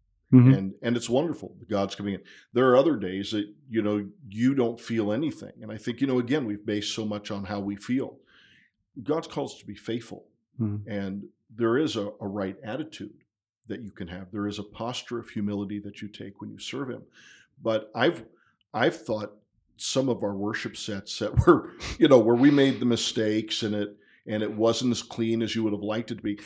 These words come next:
Speaker 2: And let me just say, clean is really what I think you go for as far as, you know, you want to pr-, you want to present your best to the Lord
Speaker 1: Mm-hmm.
Speaker 2: as, as a musician, but God isn't looking for the performance.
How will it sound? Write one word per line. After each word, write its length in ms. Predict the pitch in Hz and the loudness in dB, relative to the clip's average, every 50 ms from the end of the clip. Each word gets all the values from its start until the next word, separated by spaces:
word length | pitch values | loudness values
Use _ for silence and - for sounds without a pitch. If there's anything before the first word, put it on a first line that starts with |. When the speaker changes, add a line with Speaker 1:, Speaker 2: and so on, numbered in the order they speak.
| - - - | -18 -8 -2
Speaker 2:
And 80 | - 139 | 2 2
let 100 | 185 277 | 2 2
me 60 | 254 | 2
just 200 | - 202 - - | -2 -2 -2 0
say, 120 | 127 120 113 | 0 -2 -2
clean 460 | - - - 143 151 175 196 190 151 | -4 -6 -2 -2 0 0 0 -2 -2
is 120 | 123 - | -4 -2
really 260 | 117 120 120 120 117 | -2 0 0 0 0
what 220 | 110 104 104 104 101 | -2 0 -2 -2 -2
I 120 | 104 104 | -4 -6
think 400 | 98 - 107 101 101 95 - - _ _ _ _ _ _ _ _ _ _ _ _ _ _ _ _ _ _ _ _ _ _ _ _ _ _ _ - | -6 -6 -6 -6 -6 -6 -10 -18 _ _ _ _ _ _ _ _ _ _ _ _ _ _ _ _ _ _ _ _ _ _ _ _ _ _ _ -6
you 180 | 127 117 113 | -2 -2 -2
go 220 | 98 98 113 110 107 | 2 2 2 2 2
for 280 | - - 107 104 101 | 0 -2 -2 0 0
as 120 | 101 101 - | -2 -4 -6
far 320 | - - 107 104 101 101 | -6 -2 -2 -2 0 0
as, 420 | 98 95 95 92 - - - - _ _ _ _ _ _ - 160 - - | -2 -2 -4 -6 -8 -10 -10 -12 _ _ _ _ _ _ -16 -16 -8 0
you 120 | 147 151 | 2 4
know, 140 | 151 139 131 | 6 6 4
you 140 | 135 135 139 | 4 4 4
want 260 | 151 160 190 185 185 | 4 4 2 2 0
to 40 | - | -6
pr-, 160 | - - - - - _ _ - | -12 -10 -12 -12 -12 _ _ -12
you 140 | 120 123 135 | -8 -6 -6
want 400 | 123 113 139 160 170 165 - - | -4 -2 0 0 0 -2 -4 -4
to 300 | - 139 131 123 113 - - _ _ - - | -2 0 0 0 -2 -6 -12 _ _ -16 -10
present 420 | - 120 113 113 120 113 110 - | -8 -6 -4 -2 -2 -4 -4 -4
your 100 | 117 104 | -8 -6
best 340 | 101 110 104 104 - - - | -6 -6 -6 -6 -8 -10 -10
to 60 | 104 | -10
the 100 | 98 104 | -10 -8
Lord 400 | 98 98 98 98 95 95 92 92 _ - | -6 -4 -4 -4 -4 -6 -8 -6 _ 10
Speaker 1:
Mm-hmm. 320 | 139 135 127 127 127 131 135 - _ _ - | 12 12 12 12 10 8 4 2 _ _ -8
Speaker 2:
as, 380 | 107 104 101 98 98 - - - - | -6 -4 -4 -4 -6 -8 -12 -10 -8
as 200 | 107 101 98 104 | -8 -6 -4 -4
a 40 | 101 | -4
musician, 600 | 101 101 104 101 120 135 139 - - 95 98 - _ _ - - - _ _ - | -4 -4 -4 -2 -2 -2 -2 -2 -4 -10 -12 -16 _ _ -20 -20 -20 _ _ -2
but 400 | 123 127 123 120 117 - - - _ _ _ _ _ _ - 123 | 2 4 4 4 2 0 -10 -20 _ _ _ _ _ _ -10 -2
God 260 | 110 135 165 208 226 | 0 0 0 0 -2
isn't 200 | 175 - 131 123 | -2 -4 -4 -4
looking 420 | 123 117 113 110 110 - 113 110 104 | -2 -4 -4 -4 -4 -6 -6 -6 -4
for 160 | - 113 104 | -6 -6 -6
the 60 | 101 | -6
performance. 640 | - - 104 101 - - 104 101 101 101 - - | -6 -8 -10 -8 -6 -4 -4 -4 -4 -8 -12 -16